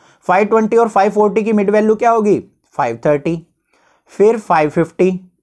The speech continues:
फिर फ़ाइव सेवेंटी, फिर हमारी क्या आएगी, फ़ाइव नाइंटी।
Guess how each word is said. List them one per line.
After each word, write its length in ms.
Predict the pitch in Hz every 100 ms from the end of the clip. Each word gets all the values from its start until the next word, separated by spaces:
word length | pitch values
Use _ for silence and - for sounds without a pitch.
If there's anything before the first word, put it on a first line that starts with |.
| _ _ _ _ _ _ _
फिर 280 | - 214 240
फ़ाइव 320 | 180 170 170
सेवेंटी, 540 | 175 175 175 175 185 202 - _ _ _ _ _ _
फिर 200 | 196 226
हमारी 280 | 220 208 220
क्या 160 | 214 202
आएगी, 240 | 196 226
फ़ाइव 380 | 214 160 147 170
नाइंटी। 460 | 117 101 92 90